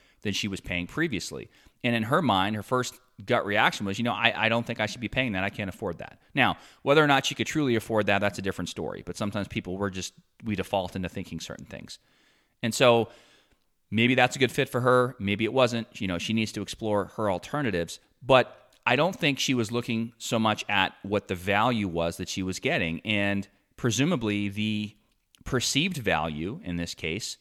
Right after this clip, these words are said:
was not very high. She did not feel like she was getting a certain level of service that warranted and that that price increase was justified.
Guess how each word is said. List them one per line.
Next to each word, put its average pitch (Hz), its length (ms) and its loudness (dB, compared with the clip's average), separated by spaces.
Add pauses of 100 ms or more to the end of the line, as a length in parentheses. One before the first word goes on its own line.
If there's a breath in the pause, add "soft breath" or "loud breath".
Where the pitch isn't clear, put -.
(140)
was 127 180 0
not 98 220 0
very 110 160 0
high. 156 400 -6
She 151 240 -4
did 143 140 -6
not 135 180 -4
feel 165 380 -4
like 90 420 -6 (400 soft breath)
she - 220 -2
was 127 180 0
getting 104 480 2 (460 loud breath)
a 110 40 -4
certain 113 300 0
level 98 260 2
of 90 120 -4
service 117 420 0
that 101 220 -2 (360)
warranted 107 600 0
and 101 160 -4
that 95 100 -2
that - 300 -4
price 120 340 0
increase 127 400 -6
was 117 160 -4
justified. - 640 -6